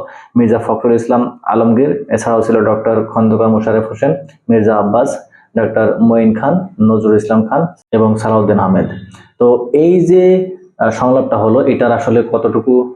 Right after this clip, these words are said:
ফলপ্রসূ হবে আমাদের জন্য বা এর মধ্যে থেকে কতগুলা এই অন্তর্বর্তীকালীন সরকার আমলে নেবে এবং কোন কোন খাতে তারা আসলেই,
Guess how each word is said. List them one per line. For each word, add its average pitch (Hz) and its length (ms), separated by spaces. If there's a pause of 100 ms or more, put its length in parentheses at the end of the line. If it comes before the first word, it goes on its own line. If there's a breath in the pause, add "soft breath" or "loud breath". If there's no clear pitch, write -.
(140)
ফলপ্রসূ 127 480
হবে 110 240
আমাদের 101 300
জন্য 107 240
বা 107 280 (340 loud breath)
এর 120 160
মধ্যে 117 240
থেকে 117 320
কতগুলা 117 680 (160)
এই 110 200
অন্তর্বর্তীকালীন 107 680
সরকার 110 340
আমলে 107 360
নেবে 107 320
এবং 110 280 (460 loud breath)
কোন 127 240
কোন 127 200
খাতে 117 300
তারা 110 240
আসলেই, 123 640